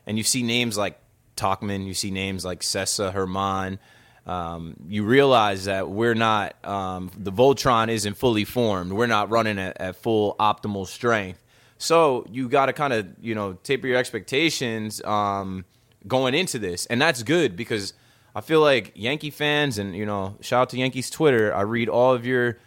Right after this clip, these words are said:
hot takes and tweets. They think we're world beaters. And this team, uh, is gonna be predicted to win it. We're predicting that we win it.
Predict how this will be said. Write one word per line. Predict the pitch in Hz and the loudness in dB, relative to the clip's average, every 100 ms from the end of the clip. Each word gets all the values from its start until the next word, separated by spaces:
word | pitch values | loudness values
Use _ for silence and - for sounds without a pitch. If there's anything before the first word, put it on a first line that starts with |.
| _ | _
hot | 135 127 - | 0 2 2
takes | 143 120 | -2 -2
and | 113 - | -6 -6
tweets. | - 165 117 - - 62 78 | -6 -4 -2 -4 -10 -12 -6
They | 110 | -4
think | 147 147 | -2 -2
we're | 117 | -2
world | 92 123 165 104 | 2 4 6 4
beaters. | 107 92 90 87 - | -4 -4 -6 -10 -14
And | - 101 101 95 - - | -10 -6 -6 -8 -14 -10
this | 151 - | -4 -2
team, | 190 185 170 143 | 0 2 0 0
uh, | - 127 123 98 | 0 2 2 0
is | 113 | 0
gonna | 135 143 | 2 2
be | 131 | 0
predicted | - 110 135 - 98 | -2 -2 -2 -2 -6
to | 110 | -2
win | 98 120 | 2 2
it. | 95 - _ _ _ - | 2 -4 _ _ _ -6
We're | 95 156 | 2 2
predicting | 156 135 117 113 104 | 4 0 -2 -4 -4
that | 101 92 | -2 -2
we | 101 | -4
win | 98 98 | -2 -4
it. | 95 | -4